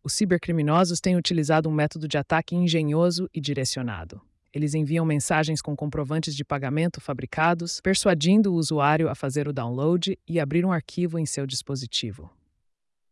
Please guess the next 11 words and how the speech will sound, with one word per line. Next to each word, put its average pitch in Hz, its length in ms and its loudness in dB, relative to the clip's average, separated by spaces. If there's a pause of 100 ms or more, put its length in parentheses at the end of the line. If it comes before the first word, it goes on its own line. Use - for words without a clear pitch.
(320)
O 160 60 -6
simples 277 400 2
ato 151 220 2
de 139 100 -2
abrir 143 280 0
o 147 60 0
arquivo 147 580 -4
instala 151 580 0
automaticamente 156 960 -2
o 123 40 -8
vírus, 120 520 -8